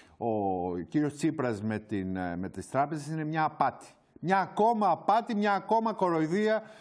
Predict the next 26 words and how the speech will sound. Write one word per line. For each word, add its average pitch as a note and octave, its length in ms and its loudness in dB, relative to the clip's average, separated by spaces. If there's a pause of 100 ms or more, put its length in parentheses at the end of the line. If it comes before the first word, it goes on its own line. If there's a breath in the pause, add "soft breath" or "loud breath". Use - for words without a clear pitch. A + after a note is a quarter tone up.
(180 loud breath)
των E3+ 340 0
καταχρεωμένων F#3 1120 2 (100)
Ελλήνων G3+ 580 2
και F#3 120 2
ιδίως F#3+ 420 2
των E3+ 140 0
ελεύθερων E3 460 0
επαγγελματιών A#2+ 960 0 (460 loud breath)
που F#3 140 4
έχουν G#3 340 2
βάλει G3+ 180 4
το F3 100 0
σπίτι G3 280 -2
τους E3 160 -6
υποθήκη D#3+ 580 -2
για C#3 160 0
να C3+ 100 2
πάρουν E3+ 220 0
κάποιο E3+ 260 0
δάνειο F#3 240 2
για F#3+ 100 2
να F#3+ 80 2
σώσουν A3+ 360 0
την G#3 100 2
επιχείρησή G3+ 640 0
τους - 260 -6